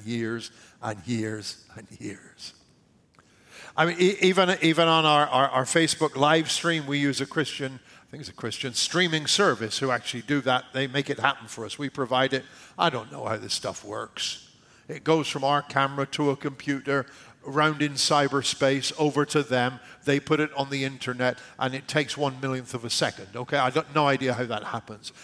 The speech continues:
But we use a streaming service, and there are a bunch of them. One of the streaming services is operated and offered by, uh,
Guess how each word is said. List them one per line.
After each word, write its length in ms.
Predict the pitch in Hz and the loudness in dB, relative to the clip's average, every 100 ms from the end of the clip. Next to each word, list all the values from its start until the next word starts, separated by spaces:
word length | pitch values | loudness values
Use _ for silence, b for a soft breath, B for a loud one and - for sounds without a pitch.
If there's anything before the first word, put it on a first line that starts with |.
| B | B
But 120 | 147 | 0
we 100 | 165 | 2
use 120 | 214 170 | 4 2
a 60 | |
streaming 380 | 175 220 220 151 | 2 0 0 -2
service, 480 | - 131 104 104 - B - | 0 0 -2 -10 -16 B -2
and 140 | 202 | 2
there 80 | 233 | 4
are 60 | 240 | 4
a 60 | |
bunch 280 | 233 254 - | 4 2 2
of 140 | 170 | 0
them. 220 | - 117 95 B B - | 0 -2 -4 B B 2
One 160 | 180 254 | 4 6
of 60 | |
the 100 | 262 | 4
streaming 460 | - - 233 214 185 | 4 4 2 2 2
services 600 | - 190 170 160 185 139 | 4 4 4 4 4 4
is 220 | 160 - - | 2 0 2
operated 540 | 202 - 196 165 160 | 2 4 2 4 4
and 140 | 147 156 | 2 2
offered 400 | 160 185 185 151 | 2 2 2 2
by, 260 | 147 151 151 B 170 147 | 4 4 2 B -6 2
uh, 480 | 151 139 143 - | 4 4 2 -2